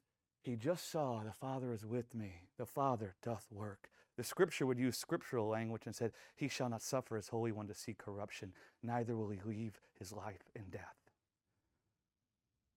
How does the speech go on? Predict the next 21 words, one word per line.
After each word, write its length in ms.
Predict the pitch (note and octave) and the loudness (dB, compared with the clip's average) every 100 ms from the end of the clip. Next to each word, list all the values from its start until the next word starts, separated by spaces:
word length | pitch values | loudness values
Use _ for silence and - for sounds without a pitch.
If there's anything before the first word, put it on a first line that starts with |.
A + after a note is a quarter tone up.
| _ | _
Just 280 | - D#3+ - | -4 -4 0
out 120 | C3+ | -2
of 100 | C#3 | 0
that, 260 | C3+ A#2+ - _ _ _ _ _ _ _ - - | -2 -4 -8 _ _ _ _ _ _ _ -14 -4
abundance 680 | B2+ A2+ A2+ G2 G2 - - _ _ _ _ - | -2 0 -2 -4 -10 -14 -16 _ _ _ _ -4
came 200 | B2 G2+ | -2 0
forth 300 | A2+ G#2 - | 0 -2 -4
in 100 | F2+ | -10
him. 160 | F#2+ F#2 _ _ _ _ _ - | -12 -14 _ _ _ _ _ -8
The 80 | |
Spirit 360 | A#2+ A3 B3 G2 - | -2 4 4 4 -2
interceded 500 | A2+ G#2+ A#2+ G#2 F2+ | -2 -2 -2 -2 -4
in 140 | A#2 G2+ | -6 -4
Jesus' 420 | G#2+ G2 F#2+ F#2+ | -4 -6 -10 -10
heart. 200 | G2 F#2+ _ _ _ _ _ _ _ - | -10 -12 _ _ _ _ _ _ _ -2
Doing 220 | C3+ E3 | 2 2
what? 180 | G3+ - _ _ | 0 -6 _ _
Showing 300 | - A2+ A#2 | -10 -6 -4
him 100 | B2 | -4
the 60 | C#3+ | -4
Father. 360 | F3+ F3 A2+ | -6 -8 -16